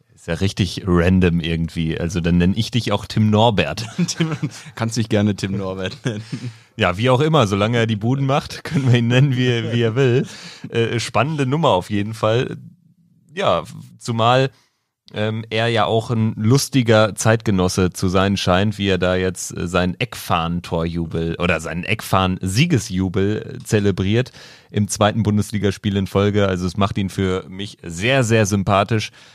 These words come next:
Speaker 1: Geiler Typ auf jeden Fall. Auch darauf hat, äh, sich, ähm, natürlich, äh, Dobby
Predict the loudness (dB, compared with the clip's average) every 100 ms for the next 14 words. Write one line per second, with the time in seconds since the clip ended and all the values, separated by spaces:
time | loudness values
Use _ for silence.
0 | _ -2 0 2 0 0 2 2 -2 0
1 | 2 4 2 0 -14 -4 0 0 -2 -8
2 | -12 -2 0 4 2 2 -4 -4 -8 -8
3 | -6 -4 -4 -6 -6 -2 -2 -4 -6 -2
4 | 0 0 -2 -4 -10 -10 -10 -12 -12 2
5 | 4 4 2